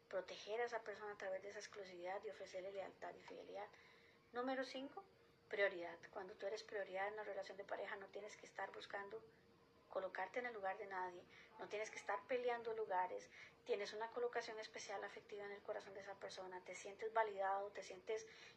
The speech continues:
importante, te sientes ubicado en el vínculo y no asumes otros roles que no tienen nada que ver con, eh, contigo, ¿verdad? Bueno, que puedes desarrollar, pero que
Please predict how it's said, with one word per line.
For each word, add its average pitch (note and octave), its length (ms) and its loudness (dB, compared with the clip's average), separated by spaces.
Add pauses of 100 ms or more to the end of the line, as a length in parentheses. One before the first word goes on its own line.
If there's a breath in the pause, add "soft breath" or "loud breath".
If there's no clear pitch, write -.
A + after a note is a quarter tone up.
importante, G#3 800 0
te - 120 -12
sientes - 360 -10
ubicado G#3 480 0
en G#3+ 60 -2
el G#3 100 -4
vínculo G3+ 500 -6 (320 loud breath)
y A#3 100 -2
no G#3+ 120 4
asumes B3+ 480 2
otros A3+ 320 2
roles G3+ 360 2
que G3+ 100 -8
no F#3+ 100 -8
tienen G3 300 -8
nada F#3 240 -4
que G3 140 -8
ver F3+ 220 -6 (420 loud breath)
con, F3+ 300 2 (120)
eh, E3+ 200 -8 (280)
contigo, C4+ 280 -4 (280)
¿verdad? A#3 240 2
Bueno, B3 240 6
que - 100 -4
puedes C#4 260 6
desarrollar, A#3+ 520 8 (340 loud breath)
pero G3 240 2
que G3 160 -4